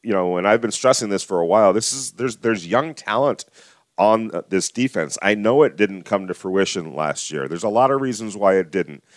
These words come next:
and there's a lot of people that have to take responsibility for that, uh, including the coaching staff and including the players. Um,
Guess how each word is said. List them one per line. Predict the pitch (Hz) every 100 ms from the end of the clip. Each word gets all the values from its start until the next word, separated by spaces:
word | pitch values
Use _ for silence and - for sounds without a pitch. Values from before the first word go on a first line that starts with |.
| _ _
and | 78 90 92
there's | 87 87
a |
lot | 98 104 110
of | 113
people | - 120 107
that | 98 87
have | 98
to | 87
take | 107 95
responsibility | 85 - 95 90 90 90 90 82
for | 78 82
that, | 76 76 76 _ _ _ -
uh, | 82
including | 95 95 - 113 113
the | 107
coaching | - 101 98 92
staff | 87 92 85 85 - -
and | 80
including | 80 - 92 90
the | 85
players. | - 78 69 65 - _ _ _ _
Um, | 85 85 82 85 76